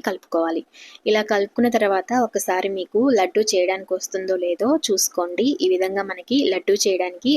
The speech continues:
వచ్చే వరకు కలుపుకుంటే సరిపోతుంది. ఇలా వస్తే సరిపోతుంది. ఇప్పుడు వీటిని మనం లడ్డూలుగా చేసేసుకోవచ్చు.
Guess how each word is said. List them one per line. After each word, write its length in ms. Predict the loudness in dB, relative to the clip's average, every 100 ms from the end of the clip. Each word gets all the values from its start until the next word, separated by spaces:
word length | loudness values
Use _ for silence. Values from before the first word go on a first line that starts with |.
| 2
వచ్చే 240 | 0 2 0
వరకు 240 | 0 0 0 2
కలుపుకుంటే 500 | 0 -2 -6 -2 -2 0
సరిపోతుంది. 640 | -4 -4 -10 -10 -14 -16 -18 _ _ _ -20 -20 _ _ -2
ఇలా 140 | 0 2
వస్తే 220 | 0 0 -2
సరిపోతుంది. 640 | -2 0 0 0 -4 0 2 2
ఇప్పుడు 200 | 0 -2 -2
వీటిని 280 | -2 -4 -4
మనం 160 | 0 0 0 -4
లడ్డూలుగా 480 | -2 0 2 0 0 0
చేసేసుకోవచ్చు. 840 | 0 -2 -8 -6 -6 -4 -4 -4